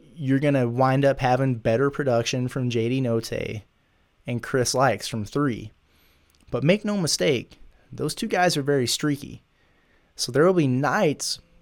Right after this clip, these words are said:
maybe like we saw against Northern Iowa, where Arkansas freaks out and, and knocks down ten or twelve threes,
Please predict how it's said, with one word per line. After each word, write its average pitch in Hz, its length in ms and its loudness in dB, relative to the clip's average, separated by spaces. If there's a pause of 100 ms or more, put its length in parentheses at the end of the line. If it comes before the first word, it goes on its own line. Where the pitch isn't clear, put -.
(220)
maybe 147 220 6
like 131 180 2
we 143 80 0
saw 139 240 6
against 135 320 2
Northern 131 380 2
Iowa, 151 560 0 (560)
where 123 340 4
Arkansas 131 560 2 (400)
freaks - 460 0
out 135 280 6
and, 113 220 -2
and 127 160 -2
knocks 131 240 0
down 135 300 0
ten 147 180 0
or 135 80 2
twelve 131 380 0
threes, 151 580 -2